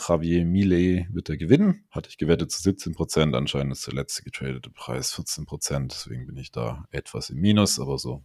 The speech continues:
rasend viel hatte ich jetzt auch nicht gesetzt. Also siebzehn Dollar. Jetzt sind sie fünfzehn Dollar achtundachtzig wert. Das ist jetzt nicht die Welt.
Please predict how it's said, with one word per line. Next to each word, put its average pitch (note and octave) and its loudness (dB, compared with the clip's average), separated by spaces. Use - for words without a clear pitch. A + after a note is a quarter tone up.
rasend - -12
viel - -14
hatte C2+ -10
ich D#2+ -14
jetzt - -14
auch C#2 -8
nicht - -16
gesetzt. - -8
Also D2+ -12
siebzehn - -10
Dollar. B1 -2
Jetzt - -14
sind - -12
sie F2+ -12
fünfzehn - -12
Dollar C2 -4
achtundachtzig - -8
wert. - -8
Das - -10
ist - -12
jetzt - -6
nicht G2 -2
die F#2 4
Welt. E2 4